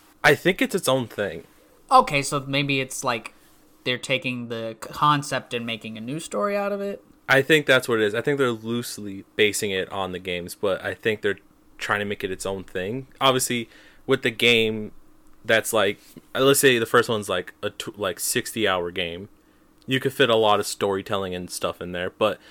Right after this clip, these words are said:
Speaker 1: a movie can only be up to, like, three hours before it seems like it should have been cut or something. So it, they're gonna have to kinda loosely base on the game,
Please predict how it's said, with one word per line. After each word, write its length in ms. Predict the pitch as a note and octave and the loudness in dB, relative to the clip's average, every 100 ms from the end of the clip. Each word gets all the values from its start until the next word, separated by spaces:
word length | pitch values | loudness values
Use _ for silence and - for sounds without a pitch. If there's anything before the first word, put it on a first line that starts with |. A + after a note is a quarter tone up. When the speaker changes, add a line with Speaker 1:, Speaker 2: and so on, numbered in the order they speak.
| - - | -20 -10
Speaker 1:
a 20 | |
movie 460 | A#2 B2+ A#2+ A#2 A2 - | -2 0 2 0 -2 -4
can 120 | B2+ | -2
only 200 | G#2+ A2 | 0 0
be 180 | G#2+ G#2 | 0 0
up 160 | F#2+ | 0
to, 100 | - | 0
like, 220 | G#2+ F#2 - | -2 -2 0
three 220 | A2+ G2+ | 2 4
hours 340 | G#2 F#2+ G2 | 4 2 -2
before 340 | F#2+ F#2 G2+ F#2 | -4 -4 -2 -2
it 100 | F2+ | -2
seems 280 | G2+ F#2+ | -6 -6
like 320 | F#2+ F2+ F2 - | -4 -4 -6 -8
it 80 | G#2 | -4
should 160 | G2 G#2+ | 0 0
have 80 | G2 | -2
been 140 | F2+ | -8
cut 320 | - F#2+ F#2 - | -4 -4 -4 -6
or 80 | |
something. 440 | F#2+ F#2 E2+ E2+ F#2+ _ | -8 -8 -8 -10 -12 _
So 760 | - - A2 G#2 G2+ G2 F#2+ F2+ - _ - - | -4 2 6 6 4 2 0 -4 -10 _ -16 0
it, 420 | C3+ - G#2 - | 0 0 -6 2
they're 120 | C#3+ | 4
gonna 160 | C3+ C#3+ | 6 4
have 140 | C3+ | 4
to 180 | - A#2 | 2 -2
kinda 260 | - A#2+ G#2 | 0 -2 -2
loosely 340 | G#2 G#2+ F#2+ | -4 -6 -6
base 300 | F2 F#2 - | -4 -4 -2
on 140 | F2+ | -6
the 60 | F2 | -6
game, 380 | E2+ E2 E2+ | -6 -6 -6